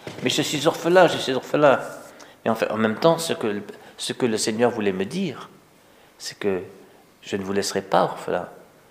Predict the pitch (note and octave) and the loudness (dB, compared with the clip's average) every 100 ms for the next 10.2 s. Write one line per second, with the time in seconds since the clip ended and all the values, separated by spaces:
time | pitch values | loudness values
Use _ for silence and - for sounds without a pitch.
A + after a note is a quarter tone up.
0 | _ _ _ _ _ _ _ _ - - | _ _ _ _ _ _ _ _ -14 -6
1 | G2+ F2+ - G2 F#2+ F#2 F2+ C3+ D#3 - | -4 -4 -4 -4 -2 -2 -2 0 0 -2
2 | - - - - G2+ G2 G#2+ A#2+ - - | -16 -20 -20 -12 -8 -6 -4 -4 -6 -8
3 | G2 G2+ F#2+ - E3 - - - _ _ | -6 -6 -8 -8 -8 -8 -10 -14 _ _
4 | _ _ _ _ _ _ _ _ _ B2 | _ _ _ _ _ _ _ _ _ -12
5 | - A2+ - G2+ G2 F#2+ - D3 - - | -8 -8 -8 -10 -10 -10 -8 -8 -12 -20
6 | - _ _ _ _ - F#2 - B2+ G#2 | -20 _ _ _ _ -10 -8 -8 -8 -6
7 | G2 G2 B2+ - - - _ _ - - | -4 -4 -6 -8 -14 -20 _ _ -16 -14
8 | - A2 B2 A2+ B2 D3 C#3+ A#2 B2 B2 | -10 -4 -2 2 2 4 2 0 -2 2
9 | C#3 C#3 B2 C3 B2 D#3+ - - A2+ G#2+ | 4 4 2 0 2 2 0 -6 -2 0
10 | A#2+ | 2